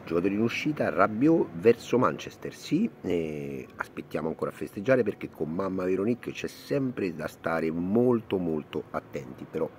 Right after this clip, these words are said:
vi confermo che è molto probabile l'uscita di Rabiot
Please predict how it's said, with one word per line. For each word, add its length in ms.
vi 120
confermo 800
che 240
è 100
molto 500
probabile 540
l'uscita 400
di 120
Rabiot 360